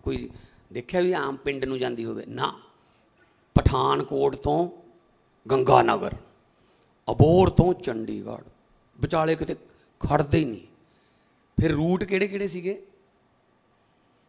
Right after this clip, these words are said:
ਕਿੰਨੇ ਕਿੰਨੇ ਰੂਟ ਇਹਨਾਂ ਨੇ ਲਏ? ਜੁਝਾਰ ਦੇ ਪੰਜ,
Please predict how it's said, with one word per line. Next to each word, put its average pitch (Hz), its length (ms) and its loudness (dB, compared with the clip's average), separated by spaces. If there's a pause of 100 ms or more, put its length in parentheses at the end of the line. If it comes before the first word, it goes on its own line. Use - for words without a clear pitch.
(180)
ਕਿੰਨੇ 170 180 -4
ਕਿੰਨੇ 170 260 -4
ਰੂਟ 156 240 -8
ਇਹਨਾਂ 165 160 -6
ਨੇ 165 80 -6
ਲਏ? 147 200 -8 (3250)
ਜੁਝਾਰ 170 580 4
ਦੇ 165 120 -2
ਪੰਜ, 123 400 -2